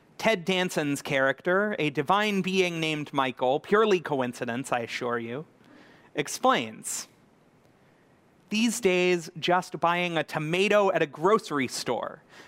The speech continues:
means that you are unwittingly supporting toxic pesticides, exploiting labor, contributing to global warming.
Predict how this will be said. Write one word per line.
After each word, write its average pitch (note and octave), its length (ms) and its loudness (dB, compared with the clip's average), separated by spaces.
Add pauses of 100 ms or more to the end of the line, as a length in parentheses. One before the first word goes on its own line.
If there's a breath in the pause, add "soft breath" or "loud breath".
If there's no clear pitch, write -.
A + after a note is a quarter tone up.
means E3+ 400 -2
that D#3+ 160 0
you D3+ 140 2
are D3+ 160 6
unwittingly F#3+ 680 2
supporting E3+ 680 0
toxic - 640 0
pesticides, F3+ 960 -2
exploiting A3 720 0
labor, E3+ 500 2 (280 loud breath)
contributing F3 800 0
to F3 100 -2
global E3 460 2
warming. D3+ 540 -2